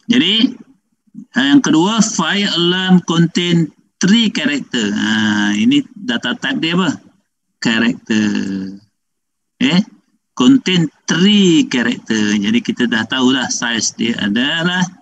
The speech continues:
tiga. Size untuk kita punya array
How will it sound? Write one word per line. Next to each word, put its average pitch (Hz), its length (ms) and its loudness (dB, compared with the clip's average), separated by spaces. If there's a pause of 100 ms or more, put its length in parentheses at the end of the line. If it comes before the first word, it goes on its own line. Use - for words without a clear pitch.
(220)
tiga. 113 420 2 (1000)
Size 127 720 -2
untuk 127 880 0
kita 120 320 0
punya 143 560 0 (1300)
array 113 720 4